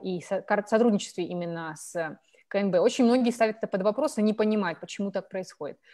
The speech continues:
Поэтому вот ваши показания сейчас, они крайне важны для, в том числе, понимания со стороны дипломатов и политиков международных стран, а,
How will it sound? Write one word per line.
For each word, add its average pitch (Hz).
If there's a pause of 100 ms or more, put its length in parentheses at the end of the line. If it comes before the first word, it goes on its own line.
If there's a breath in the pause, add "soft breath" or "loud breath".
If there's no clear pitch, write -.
(120)
Поэтому 208
вот 208
ваши 240
показания 269
сейчас, 196
они 185
крайне 214
важны 208
для, 190 (160)
в -
том 262
числе, 202 (220 soft breath)
понимания 226
со 208
стороны 202
дипломатов 180
и -
политиков 233 (100)
международных 185
стран, 175 (480 soft breath)
а, 170